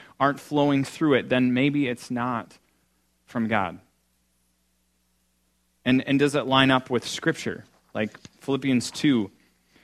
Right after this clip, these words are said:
um, three and four is, is a verse that I try and use to decide, to dis-, like, uncover people's motives. It says, "Don't try to impress people. Do nothing out of vain conceit or selfish ambition."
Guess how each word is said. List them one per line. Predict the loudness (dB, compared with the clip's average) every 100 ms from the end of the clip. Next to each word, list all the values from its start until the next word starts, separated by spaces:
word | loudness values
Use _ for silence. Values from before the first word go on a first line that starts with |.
| _
um, | -4 -2 -2
three | -4 2
and | 2 2
four | 2 2 2 0 -8 -4
is, | -4 -4
is | -4 -2
a | 0
verse | 0 -2 -4 -10 -4
that | 0
I | 2 0
try | 0 -2
and | 0 -2 -6 _ _ _
use | -8 0 2 4 2 -4
to | -10 -10
decide, | -8 -4 2 4 4 0 -6 -10
to | -6 -6
dis-, | -6 -10 -14 -18 -4
like, | -2 -2 -6 _ _
uncover | 0 0 0 0 0
people's | -2 -6 -4 -6 -4
motives. | -4 -6 -10 -16 -20 _ _ _ _ -10
It | -6
says, | 0 0 2
"Don't | 2 2
try | 0 0 2
to |
impress | 4 2 0 -2 -2
people. | -6 -8 -6 -8
Do | -2 2
nothing | 2 2 0
out | 2 2
of |
vain | 0 2 2 0
conceit | -2 -8 -4 -4 -4
or | -4 -10
selfish | 2 2 2 -6 -4
ambition." | -2 0 -2 -4 -8 -12